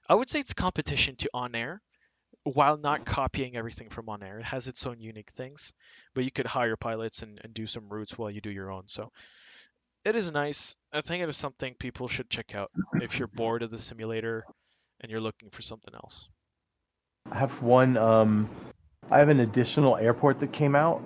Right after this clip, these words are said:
Speaker 2: where it's got a funny, a funny feature. I remember somebody complaining about the, um, Princess Juliana Airport in the Caribbean. You know, the one where they get blasted from the seven forty-sevens when they fly really,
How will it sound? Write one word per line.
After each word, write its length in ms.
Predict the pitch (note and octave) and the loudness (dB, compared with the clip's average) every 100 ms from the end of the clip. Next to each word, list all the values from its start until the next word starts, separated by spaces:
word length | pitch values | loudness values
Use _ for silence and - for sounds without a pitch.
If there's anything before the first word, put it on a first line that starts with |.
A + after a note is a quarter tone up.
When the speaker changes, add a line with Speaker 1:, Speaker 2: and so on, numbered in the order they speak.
| - | -4
Speaker 2:
where 220 | B2 B2 | 0 2
it's 180 | G#2+ A2+ | 0 2
got 160 | C3 | 4
a 40 | A#2+ | 4
funny, 460 | - B2+ A#2+ A#2+ - | 6 6 6 4 0
a 120 | B2 | -4
funny 260 | - B2+ B2 | 4 6 6
feature. 340 | - B2 C3 | 2 2 6
I 60 | A#2+ | 8
remember 380 | B2+ C3+ C3+ C3 | 8 6 4 4
somebody 360 | C3+ A#2+ A#2 - - - | 4 4 2 -2 -14 -4
complaining 540 | - C3+ - C3+ C#3+ C3 | 2 2 6 8 8 8
about 340 | A#2+ A2+ - | 8 6 6
the, 160 | B2+ A2+ | 4 6
um, 380 | A2 G#2 G2+ G2+ - _ _ _ | 6 6 0 -4 -14 _ _ _
Princess 340 | D3 C3+ C3+ | 4 4 2
Juliana 420 | - C3 A#2+ B2 A#2 | 4 6 8 8 8
Airport 520 | A2+ A#2 C3 C3 - _ _ _ _ _ _ _ - | 6 4 4 4 2 _ _ _ _ _ _ _ -8
in 60 | |
the 80 | A2 | -8
Caribbean. 500 | - B2+ A#2+ C3 C3 - _ _ _ | -2 0 2 2 2 -4 _ _ _
You 80 | B2 | 4
know, 100 | B2 | 6
the 80 | A#2 | 8
one 180 | A#2+ B2 | 6 8
where 120 | A#2+ | 8
they 100 | A#2+ | 8
get 140 | A#2 | 4
blasted 520 | G#2 A#2+ A#2+ - B2+ - | 6 6 6 2 -6 0
from 220 | B2 A2+ | 0 2
the 140 | G#2+ | 0
seven 240 | - A#2 A#2 | 0 -2 0
forty-sevens 640 | B2 A#2 - A#2 A#2+ A2 | -2 -2 0 0 0 -2
when 80 | A2 | -2
they 80 | G#2+ | -2
fly 240 | - A2+ | 2 4
really, 360 | G#2+ G#2+ G#2 | 4 0 -2